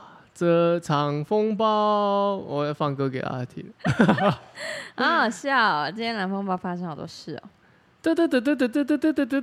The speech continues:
Speaker 1: 嘚嘚嘚。其实有这种歌欸，蓝色风暴。
Speaker 2: 真的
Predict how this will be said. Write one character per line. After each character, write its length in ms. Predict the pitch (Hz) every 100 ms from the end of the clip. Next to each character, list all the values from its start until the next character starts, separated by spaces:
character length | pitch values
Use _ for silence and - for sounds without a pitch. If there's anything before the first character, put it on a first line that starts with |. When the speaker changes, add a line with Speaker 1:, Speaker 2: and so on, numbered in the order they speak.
| 262
Speaker 1:
嘚 160 | 233 254
嘚 140 | 247
嘚。 240 | 202 262 285 _
其 140 | - 160
实 80 |
有 100 | 156
这 100 | 139
种 160 | 165 139
歌 200 | 123 131
欸， 140 | 131 190
蓝 220 | 135 139
色 240 | 143 151 135
风 240 | 131 127
暴。 240 | 131 - - _ _ _
Speaker 2:
真 140 | 370
的 100 | 415